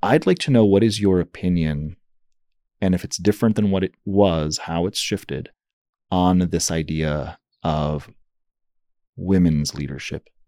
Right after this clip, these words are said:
feminine leadership. In other words,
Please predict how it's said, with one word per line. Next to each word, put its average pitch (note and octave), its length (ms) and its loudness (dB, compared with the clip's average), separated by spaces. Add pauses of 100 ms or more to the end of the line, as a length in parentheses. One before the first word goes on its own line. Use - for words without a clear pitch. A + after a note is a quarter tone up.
(200)
feminine D2+ 720 -4
leadership. - 580 -10 (1600)
In G2+ 80 2
other F2+ 120 4
words, E2 380 2